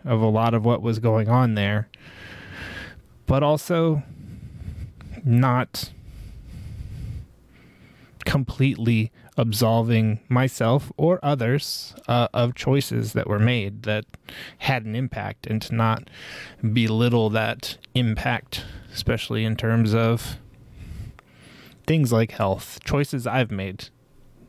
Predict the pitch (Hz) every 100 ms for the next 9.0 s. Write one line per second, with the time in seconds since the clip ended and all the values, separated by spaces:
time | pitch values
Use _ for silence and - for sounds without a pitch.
0 | - - 98 110 107 98 - - 95 -
1 | - _ - - - 104 101 98 - -
2 | - - - - - 117 113 - - -
3 | - _ - - 110 - 101 101 98 113
4 | 107 110 - - 117 - 117 110 - 117
5 | - - - - - - - - - -
6 | - - _ - _ _ - _ - -
7 | _ - - - - - - - - -
8 | _ - - 113 131 139 131 127 127 117